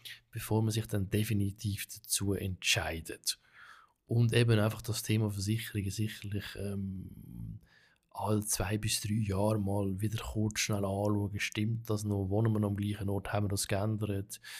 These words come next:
oh, wir haben ein Kind mehr, oh, wir haben, äh, geheiratet, äh, so, alles so Kleinigkeiten, die halt untergehen und sie haben den gleichen Einfluss, dass man es einfach mal schnell mal durchgeht. Das ist nicht eine riesen Hexe, in einer halben Stunde hast du das durch.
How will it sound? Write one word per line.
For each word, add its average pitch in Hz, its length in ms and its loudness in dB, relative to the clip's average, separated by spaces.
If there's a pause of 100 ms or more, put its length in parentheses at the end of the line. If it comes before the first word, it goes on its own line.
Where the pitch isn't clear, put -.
(480)
oh, 113 80 -2
wir 113 100 4
haben 101 120 2
ein - 60 -4
Kind 113 320 4
mehr, 104 420 4
oh, 104 160 0
wir 101 180 0
haben, 101 220 0
äh, 95 300 -4
geheiratet, 104 760 2
äh, - 280 -2
so, 127 160 2
alles 139 180 4
so 143 80 2
Kleinigkeiten, 143 720 6
die 131 60 6
halt 131 380 4 (280)
untergehen 165 840 8 (440)
und 131 200 2
sie 135 120 4
haben 123 100 2
den 123 120 -2
gleichen 123 280 2
Einfluss, 139 400 4
dass 135 180 -6
man 127 60 0
es 117 80 0
einfach 123 160 2
mal 117 120 4
schnell 120 360 4
mal 117 320 8
durchgeht. 113 580 4
Das - 160 -16
ist 107 140 -6
nicht 110 140 0
eine 104 80 0
riesen 107 280 0
Hexe, 101 300 -4
in 101 60 2
einer 95 140 -2
halben 98 140 -6
Stunde 95 220 -2
hast - 120 -8
du - 20 -10
das - 100 -6
durch. 85 240 -8